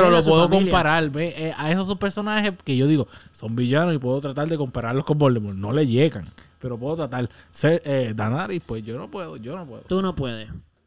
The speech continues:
Speaker 2: Está bien, tú no puedes. Eso no lo vamos a hablar. Pero ¿qué otro villano? De otra cosa que no sea Game of Thrones.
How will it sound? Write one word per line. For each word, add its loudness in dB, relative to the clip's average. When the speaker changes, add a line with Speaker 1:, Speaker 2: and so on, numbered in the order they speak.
Speaker 2:
Está -12
bien, -14
tú -16
no -16
puedes. -20
Eso -6
no -4
lo -4
vamos -10
a -12
hablar. -18
Pero 0
¿qué -4
otro -4
villano? -2
De 0
otra -2
cosa -4
que -4
no -2
sea -6
Game -4
of -10
Thrones. -12